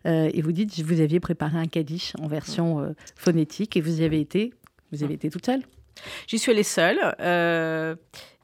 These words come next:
Speaker 2: et j'ai pu faire face à cette réali-, réalité très simple. On parlait de mensonges, il y a une réalité très simple, ils sont morts et bien morts. Euh, et cette réalité, cette vérité, voilà, la réalité, c'est cette tombe, la vérité, c'est qu'ils sont morts,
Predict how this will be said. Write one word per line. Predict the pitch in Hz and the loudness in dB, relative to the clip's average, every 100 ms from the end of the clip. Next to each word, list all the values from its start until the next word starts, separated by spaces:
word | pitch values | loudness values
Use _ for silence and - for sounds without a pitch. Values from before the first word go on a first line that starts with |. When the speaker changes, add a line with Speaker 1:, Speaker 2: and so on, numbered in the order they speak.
| - | -2
Speaker 2:
et | 185 220 | 2 2
j'ai | 190 208 | 0 -2
pu | 190 - | -4 -8
faire | 196 202 | -6 -4
face | 185 214 180 | -2 -4 -4
à | |
cette | - | -6
réali-, | - 170 170 | -2 0 2
réalité | 156 175 170 165 | 0 -2 -2 -2
très | 175 - | -6 -4
simple. | 180 240 269 | -4 -4 -6
On | 269 | -6
parlait | 160 165 | -4 -2
de | |
mensonges, | 165 170 - 240 - - - _ | -4 -6 -6 -6 -6 -10 -18 _
il | - | -4
y | |
a | |
une | 180 | -2
réalité | 170 165 156 | 0 -2 -6
très | 160 | -8
simple, | 160 196 233 _ | -6 -6 -6 _
ils | - | -10
sont | 175 185 | -6 -4
morts | 170 202 | -2 -2
et | 185 | -2
bien | 165 | -4
morts. | 156 160 165 _ _ _ _ _ _ _ _ _ _ _ - - - _ - | -4 -6 -12 _ _ _ _ _ _ _ _ _ _ _ -20 -20 -20 _ -2
Euh, | 165 160 156 143 - - - | 0 2 0 -4 -8 -20 -2
et | 208 | 0
cette | 240 - 208 | 2 2 2
réalité, | - 220 202 175 170 175 320 | 0 2 2 0 -6 -8 -8
cette | - 180 165 | -4 -4 -4
vérité, | 151 190 220 180 - 160 214 403 _ _ _ _ _ _ | -2 2 4 2 -2 -4 -4 -6 _ _ _ _ _ _
voilà, | 160 147 | -8 -2
la | 202 | 0
réalité, | 170 156 180 | 0 0 -6
c'est | - | -10
cette | - 175 160 | -6 -4 -4
tombe, | 175 254 | -4 0
la | 196 | 0
vérité, | 160 151 170 | 0 -4 -6
c'est | 151 | -8
qu'ils | 156 | -12
sont | - 151 | -8 -4
morts, | 151 220 320 196 | -2 -2 0 -4